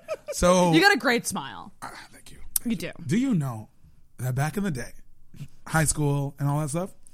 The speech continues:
Speaker 2: I was very ashamed of my smile.
Speaker 1: Really?
Speaker 2: I would always smile like this.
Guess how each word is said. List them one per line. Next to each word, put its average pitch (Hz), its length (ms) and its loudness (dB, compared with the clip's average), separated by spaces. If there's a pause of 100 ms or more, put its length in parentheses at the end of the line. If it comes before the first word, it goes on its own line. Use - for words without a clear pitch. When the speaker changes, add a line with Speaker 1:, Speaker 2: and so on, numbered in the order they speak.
(300)
Speaker 2:
I 226 140 2
was 143 280 0 (140)
very 180 360 0
ashamed 226 320 -2
of 185 60 -2
my 190 80 -2
smile. 185 240 -4 (380)
Speaker 1:
Really? 320 320 0 (300)
Speaker 2:
I 156 80 4
would 165 100 6
always 175 180 4
smile 170 220 0
like 170 120 0
this. 165 280 0